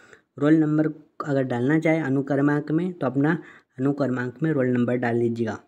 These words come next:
उसके बाद आगे की प्रोसेस छोड़ दीजिएगा। अब क्या देखिए अन्य जानकारी, यहाँ पर क्या आप स्वयं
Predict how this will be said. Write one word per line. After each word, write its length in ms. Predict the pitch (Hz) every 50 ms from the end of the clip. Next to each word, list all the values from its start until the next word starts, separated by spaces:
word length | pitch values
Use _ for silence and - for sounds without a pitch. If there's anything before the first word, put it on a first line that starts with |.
| _ _ _ _ _ _ _ _
उसके 200 | - - - 175
बाद 180 | 170 170 165
आगे 200 | 156 151 151 165 170
की 120 | 165 185
प्रोसेस 420 | 180 - - 139 127 - 170 170 165
छोड़ 220 | - 151 131 120
दीजिएगा। 400 | 117 120 117 117 120 117 113 113 117 - - - _ _ _ _ -
अब 120 | 170 165 - -
क्या 140 | 196 190
देखिए 300 | 185 170 165 156 156 190 185 - -
अन्य 200 | 165 170 180 170
जानकारी, 460 | 147 143 131 131 131 123 135 143 147
यहाँ 180 | 147 135 123 127
पर 140 | - - 139
क्या 180 | 143 - 151 143
आप 100 | 143 143
स्वयं 320 | - - 135 123 127 139